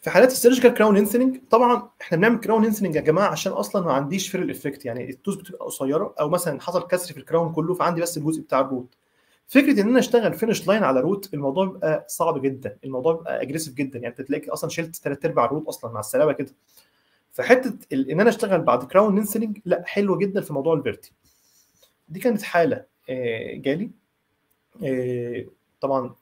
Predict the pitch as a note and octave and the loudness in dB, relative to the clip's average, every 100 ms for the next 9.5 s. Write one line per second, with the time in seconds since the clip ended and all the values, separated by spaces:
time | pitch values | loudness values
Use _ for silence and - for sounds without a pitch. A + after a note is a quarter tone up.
0 | _ - - C#3+ A#2+ D3+ C3 B2 A#2 D3 | _ -16 -10 -8 -6 -6 -4 -4 -6 -10
1 | A#2+ - B2 C#3 B2+ B2+ A#2+ D#3 G3+ _ | -12 -12 -8 -8 -8 -10 -8 -8 -10 _
2 | _ _ _ _ _ _ _ _ _ _ | _ _ _ _ _ _ _ _ _ _
3 | _ _ _ C3 C3 C3 B2+ B2+ C3 B2 | _ _ _ -12 -8 -6 -6 -6 -4 -4
4 | D#3 - _ _ _ _ - _ _ _ | -6 -14 _ _ _ _ -20 _ _ _
5 | _ _ _ _ _ _ _ _ _ _ | _ _ _ _ _ _ _ _ _ _
6 | _ _ _ _ _ _ D#3+ E3+ D3+ D3+ | _ _ _ _ _ _ 2 2 2 -2
7 | C#3+ C3+ C#3 C#3 - E3 D#3 C3 D#3 C#3 | -2 -4 -4 -2 0 0 2 2 2 0
8 | - C#3+ C#3 C3 - C3+ C#3+ C3+ - C#3+ | 0 -2 -2 -6 0 0 0 -2 -2 0
9 | C#3 D3 D3+ G3+ | 0 -2 -2 -4